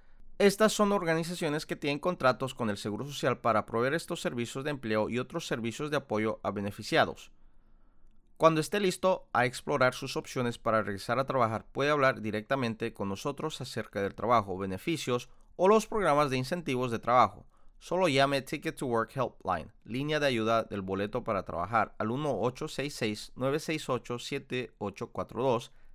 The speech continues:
de lunes a viernes desde las ocho A M hasta las ocho P M, hora del este de los Estados Unidos. Si usted es sordo o tiene problemas de audición, puede llamar a nuestro número T T Y uno ocho seis seis, ocho tres tres, dos nueve seis siete.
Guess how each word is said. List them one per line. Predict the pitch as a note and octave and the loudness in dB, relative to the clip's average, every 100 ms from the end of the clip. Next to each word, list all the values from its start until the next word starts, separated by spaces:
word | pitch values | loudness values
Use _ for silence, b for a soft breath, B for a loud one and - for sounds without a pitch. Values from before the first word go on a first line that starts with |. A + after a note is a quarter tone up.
| - | -10
de | D3 | -2
lunes | E3+ G3+ G#3 | 0 2 2
a | F3+ | 4
viernes | C#3+ A#2+ B2 A#2+ | 4 2 0 -2
desde | G#2+ A2 | -2 -2
las | G2+ G#2 | -2 -2
ocho | D3+ D3 C3 | -6 -2 0
A | G#2+ | 2
M | G2+ G2+ - | 0 -2 -4
hasta | G2 - F#2 | -8 -6 -4
las | F2+ - | -4 -6
ocho | - - | -16 -10
P | - C#3 | -2 0
M, | F#2+ - - - - - - | 0 -6 -14 -20 -20 -20 -2
hora | F3 F3+ | 4 4
del | F#3+ D#3 | 4 2
este | A#2+ - | 2 0
de | A#2+ | -2
los | G#2 - | -2 -6
Estados | G#2 A2+ G#2+ | -2 0 0
Unidos. | C#3+ A#2+ D2+ - - _ _ _ _ _ - - | -2 -4 -4 -10 -20 _ _ _ _ _ -20 -12
Si | - | -4
usted | E3+ - G#3+ | -2 4 4
es | G3+ | 4
sordo | F#3+ D#3+ D3+ D3 D3+ | 2 2 2 2 0
o | |
tiene | C#3 C3+ C3+ | 0 -2 -2
problemas | C#3 B2 C3 | 0 2 2
de | B2+ | 0
audición, | C3+ C3 A#2+ G#2+ | -2 -2 -2 -2
puede | B2+ | -2
llamar | C#3+ C3 B2+ | 0 2 2
a | |
nuestro | A#2 A2 - | 2 -2 -4
número | D3 A2 G2+ | -4 -2 -2
T | G2+ C#3+ | -2 -6
T | D#3 | -4
Y | C3+ G#2 G2 | 2 2 2
uno | A#2 C#3 C#3+ | -4 -2 0
ocho | A#2 - | 0 -2
seis | A#2 C3 C#3+ | -6 -4 -4
seis, | - A2 A2 - | -2 -4 -4 -6
ocho | B2+ B2+ E3 | -4 -4 -6
tres | A#2+ A#2+ | -4 -4
tres, | - G2 F#2+ - | -4 -6 -6 -4
dos | C3 - | -4 -2
nueve | G#2+ G2+ | -4 -4
seis | G2+ G2 - | -6 -10 -4
siete. | C#3+ - - | -4 -4 -8